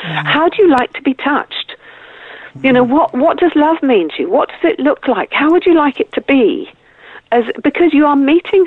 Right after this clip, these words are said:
Speaker 2: somebody totally new.
Speaker 1: Mm.
Speaker 2: And we forget that. We take all the assumptions into the next day and assume that they're, oh, same as they've always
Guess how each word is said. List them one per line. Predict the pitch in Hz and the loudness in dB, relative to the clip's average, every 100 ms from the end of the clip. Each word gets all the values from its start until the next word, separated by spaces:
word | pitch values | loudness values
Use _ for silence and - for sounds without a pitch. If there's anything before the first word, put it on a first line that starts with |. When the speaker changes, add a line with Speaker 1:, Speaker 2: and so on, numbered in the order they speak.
| - | 0
Speaker 2:
somebody | 247 202 196 208 - - | -4 0 0 0 -4 -6
totally | 247 226 - 240 254 262 | 0 0 0 -2 -2 -2
new. | 262 277 330 330 135 - _ _ - | 0 2 2 2 0 -4 _ _ -8
Speaker 1:
Mm. | 165 165 165 160 | -4 -4 -2 -2
Speaker 2:
And | 233 | 0
we | 254 | 0
forget | 294 277 302 - | -2 0 -2 -2
that. | - - - - - - - - _ | -8 -8 -10 -20 -20 -20 -20 -20 _
We | - | -4
take | - - 247 262 | -2 -2 -2 0
all | 277 294 269 | 2 2 2
the | 233 220 | 0 0
assumptions | 214 - 233 - - 139 123 - - - - _ | -2 -4 -4 -4 -6 -6 -8 -12 -14 -20 -20 _
into | 208 202 | -2 0
the | 185 | 0
next | 214 262 - - | 0 -2 -8 -4
day | 208 220 131 139 | 0 2 0 0
and | 202 202 | 0 -2
assume | 202 - 277 254 | -2 -2 0 0
that | - - | -4 -2
they're, | 202 196 185 196 | 0 0 0 0
oh, | 202 156 147 - | 0 -2 -4 -2
same | 220 214 | -2 0
as | 185 | 0
they've | 180 | 0
always | 185 170 151 | 2 0 0